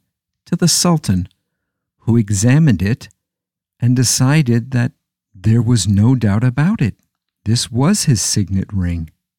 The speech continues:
He was not dreaming. The Sultan embraced his advisor, who had come back from the dead. Then, turning to Ahmed, the Sultan said, "Well, Ahmed,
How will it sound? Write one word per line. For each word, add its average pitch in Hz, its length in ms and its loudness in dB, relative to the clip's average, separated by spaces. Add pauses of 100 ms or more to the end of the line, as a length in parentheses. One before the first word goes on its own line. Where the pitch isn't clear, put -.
(180)
He - 160 -4
was 151 300 2
not 160 320 0
dreaming. 101 640 0 (1120)
The 151 120 0
Sultan 131 600 0
embraced 123 640 0
his 131 160 0
advisor, 95 720 -2 (260)
who 131 160 0
had 123 200 0
come 170 320 -2
back 90 260 -2
from 107 220 -2
the 101 100 -2
dead. 98 380 -4 (1040)
Then, 143 480 0 (960)
turning 131 300 2
to - 180 -6
Ahmed, 107 640 0 (460)
the 110 100 -2
Sultan 107 480 0
said, 90 420 -2 (920)
"Well, 117 280 2
Ahmed, 175 640 0